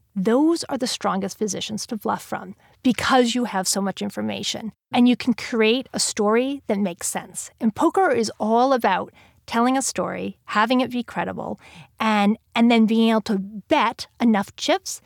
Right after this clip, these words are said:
that what you're telling me makes sense to me as your opponent. Your story can fall apart pretty quickly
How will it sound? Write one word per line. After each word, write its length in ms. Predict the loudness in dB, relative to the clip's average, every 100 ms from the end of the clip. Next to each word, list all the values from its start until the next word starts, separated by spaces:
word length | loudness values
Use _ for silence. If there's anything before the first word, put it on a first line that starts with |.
| _ _ _ -2
that 160 | 0
what 180 | 0 0
you're 180 | 0 -2
telling 300 | 0 2 4
me 320 | 4 2 0
makes 260 | -2 -4 -4
sense 320 | -6 -4 -6
to 160 | -8 -14
me 180 | -18 -6
as 200 | -2 -2
your 140 | -4 -8
opponent. 540 | -8 -10 -8 -12 -18 -20 -20 -8 2
Your 120 | 2
story 360 | 4 4 4 4
can 120 | 2
fall 200 | 2 2
apart 320 | 2 -2 -2
pretty 180 | -4 -4
quickly 540 | -4 -4 0 0 -2